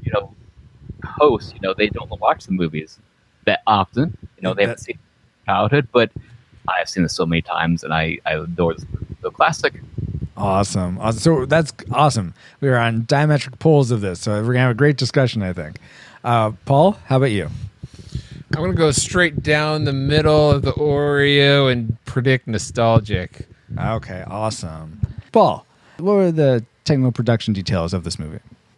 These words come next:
Speaker 3: All right, The Chipmunk Adventure is rated G, runs an hour and seventeen minutes, and was released in theaters on May twenty-second of nineteen eighty-seven, and stars a few people you may not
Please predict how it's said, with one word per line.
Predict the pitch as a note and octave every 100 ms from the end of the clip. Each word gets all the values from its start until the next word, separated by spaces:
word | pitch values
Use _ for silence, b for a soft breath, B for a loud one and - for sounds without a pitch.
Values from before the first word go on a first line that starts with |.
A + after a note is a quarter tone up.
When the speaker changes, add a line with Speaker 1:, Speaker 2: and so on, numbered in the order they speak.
| _ - -
Speaker 3:
All |
right, | F3 D#3+
The | C3
Chipmunk | - D#3+ D3 C#3
Adventure | A#2+ A#2 C3+ D3
is | C#3 A#2
rated | A2+ G#2+ F#2
G, | - A#2+
runs | C#3 A2 G2
an | F#2
hour | E2+ G2
and | F#2+
seventeen | F#2 G2+ G2 F#2 - G#2+ F#2+
minutes, | F#2+ A#2+ E3 - B B B
and | C3+
was | B2+
released | C3 A#2+ C3 A#2+ -
in | A2 A2
theaters | - C#3 D#3+ B2+ G#2+ G2+
on | G2+ G2
May | G#2 G2+
twenty-second | - A2+ G2+ - A2+ A2+ A#2+ - B B
of | - A2
nineteen | F#2+ G#2+ G#2 - G#2+ G2+
eighty-seven, | G2+ G2+ F#2+ E2+ - C#3 A2+ D#2+ D#2+ b b b b b
and | - D#3+ D#3 C#3+
stars | - D#3 D3+ C#3+
a | C3+ B2+
few | A#2 D3+ C#3+
people | - C#3+ B2 C3
you | A#2
may | A2 A2+
not | A2 G#2+ G#2